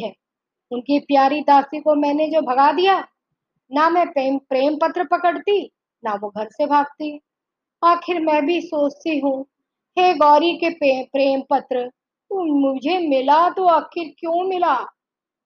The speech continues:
इसी अफसोस के साथ मैं अपना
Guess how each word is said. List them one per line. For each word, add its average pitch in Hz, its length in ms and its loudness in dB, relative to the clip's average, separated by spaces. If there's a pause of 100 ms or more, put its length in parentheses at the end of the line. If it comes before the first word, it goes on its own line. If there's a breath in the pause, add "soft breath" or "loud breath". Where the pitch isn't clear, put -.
इसी 294 280 -8
अफसोस 285 520 0
के 302 160 -2
साथ 285 400 2 (500)
मैं 302 120 2
अपना 311 720 2